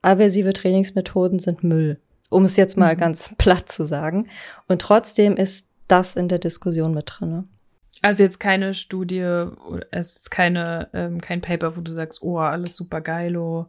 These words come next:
Speaker 2: darauf kann man sich immer beziehen“, sondern
Speaker 1: Ja.
Speaker 2: aber selbst dort, kann man sagen, selbst dort wird gesagt, „Jo, Strafe, it's a thing.“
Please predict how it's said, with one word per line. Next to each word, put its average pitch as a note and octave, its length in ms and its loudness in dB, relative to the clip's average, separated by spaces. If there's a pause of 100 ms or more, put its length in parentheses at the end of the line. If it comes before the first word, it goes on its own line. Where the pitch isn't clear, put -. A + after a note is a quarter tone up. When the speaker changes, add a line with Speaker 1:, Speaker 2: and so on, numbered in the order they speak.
(100)
Speaker 2:
darauf D#3+ 280 -6
kann E3+ 120 -4
man D#3+ 100 -6
sich E3 100 -12
immer E3+ 180 -6
beziehen“, G3+ 540 -2 (600)
sondern E3+ 680 -4 (320)
Speaker 1:
Ja. F#3 400 2
Speaker 2:
aber E3+ 300 2 (140)
selbst F#3+ 420 2 (220)
dort, F#3 640 2
kann G3 120 -4
man F#3 100 -4
sagen, G3+ 440 -8
selbst G#3 540 -4
dort G3 400 4
wird F3+ 180 -10
gesagt, E3+ 480 -6
„Jo, E3+ 240 -4 (140)
Strafe, D#3+ 680 -6
it's E3+ 240 -14
a E3 100 -8
thing.“ F#3 400 0